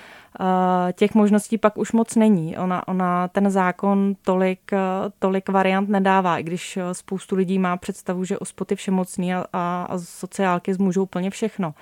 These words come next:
Tak vlastně potom v praxi se naráží na to, že pokud, eh, má otec, matka svého, eh, dobrého advokáta, dobrého v, jako v uvozovkách, protože já mám ten názor, že dobrý advokát vede, eh, rodiče k dohodě, ne,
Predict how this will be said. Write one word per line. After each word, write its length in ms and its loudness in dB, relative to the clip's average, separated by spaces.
Tak 200 -2
vlastně 260 0
potom 320 0
v 80 -8
praxi 380 -2
se 160 0
naráží 460 2
na 120 2
to, 200 -2
že 120 0
pokud, 580 0
eh, 160 4
má 380 2
otec, 420 0
matka 440 0
svého, 680 2
eh, 40 -6
dobrého 420 2
advokáta, 640 0
dobrého 380 -2
v, 100 -10
jako 200 -8
v 80 -14
uvozovkách, 640 -2
protože 400 -6
já 60 0
mám 120 2
ten 140 0
názor, 320 2
že 80 -4
dobrý 300 0
advokát 460 0
vede, 460 4
eh, 240 0
rodiče 300 2
k 80 0
dohodě, 440 2
ne, 260 0